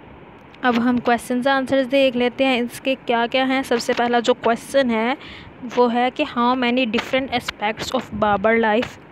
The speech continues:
can you identify, क्या आप बाबर की ज़िंदगी के दिफ-, अ, मुख्तलिफ पहलुओं से उसको कैसे पहचान सकते हैं, शनाख्त कर सकते हैं। तो सबसे पहली जो है वो बहुत ambitious थे,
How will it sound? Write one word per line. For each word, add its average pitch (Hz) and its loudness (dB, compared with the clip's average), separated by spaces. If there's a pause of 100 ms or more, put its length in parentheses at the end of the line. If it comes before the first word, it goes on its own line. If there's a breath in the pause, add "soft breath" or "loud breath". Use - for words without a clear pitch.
can 220 0
you 226 2
identify, 214 -2 (300 loud breath)
क्या 262 0
आप 247 0
बाबर 240 2
की 247 0
ज़िंदगी 240 0
के 254 2
दिफ-, 233 -2
अ, 262 -4
मुख्तलिफ 233 0
पहलुओं 233 0
से 254 0
उसको 254 0
कैसे 247 2
पहचान 240 0
सकते 220 -4
हैं, 240 2
शनाख्त 226 -2
कर 240 -2
सकते 226 -4
हैं। 226 0
तो 247 0
सबसे 240 -2
पहली 226 2
जो 233 2
है 240 4
वो 240 2
बहुत 233 2
ambitious 233 -2
थे, 320 0